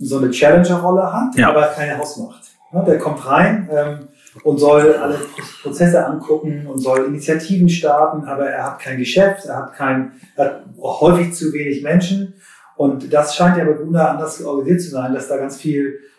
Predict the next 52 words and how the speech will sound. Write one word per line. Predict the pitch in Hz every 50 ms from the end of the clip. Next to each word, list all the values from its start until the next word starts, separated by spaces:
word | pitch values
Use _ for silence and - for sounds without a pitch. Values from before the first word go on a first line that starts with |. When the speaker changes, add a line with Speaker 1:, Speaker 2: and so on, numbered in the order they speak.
| _ _ -
Speaker 1:
ähm, | 139 131 131 131 131 131 131 127
Geschäft | 127 - - 185 190 196 190 160
auch | 127 - -
hat, | 127 127 127 -
er | - -
hat, | 135 - -
äh, | 135 135 131 131 - -
Verantwortung | - - - 143 165 170 - 156 156 147 139 -
für, | - - 135 131
für | - - 123 -
Business, | 151 156 156 131 - - - -
ne? | - 180
Und, | - 180 139 - 123 135
ähm, | 131 131 127
Speaker 2:
Ja. | 110 - - - - - _ _ _ _ _ _ -
Speaker 1:
das | 143 143 139 -
glaube | 160 156 156 151
ich, | 147 - - - - - 147 143
ist, | - 165
und | 160
was | 170 180 180 185
ich | 185
auch | - - - - -
cool | 220 220 226
finde, | - - 214 196
dass | 190 185 165
er | 175 175
sagt, | 175 - - - 151
eigentlich | 165 175 170 170 - - _ _ _ - - - 127
darf | 147 143 151 151 - - -
er, | 151 151 165 170 156 156
wenn | 151 151
er | - 131
erfolgreich | 131 - - 160 165 165 160 151 147
ist, | - - -
keinen | - 147 143 139
direkten | 135 135 135 135 - 139
Nachfolger | 139 135 127 - 117 113 - -
haben. | - - - -
Also | - - -
eigentlich | 131 131 120
darfst | - 143 143 143 - 143
du | 139
den | 135 127
Titel | - 175 170 151
Chief | - - - 165 165 165 -
Digital | 170 175 170 - 151 143
Officer | 143 - 147 - 143 139
nicht | 135 123
mehr | 127 131 127
haben, | 160 - 151 139 147
weil | 139 131 131 131 127 -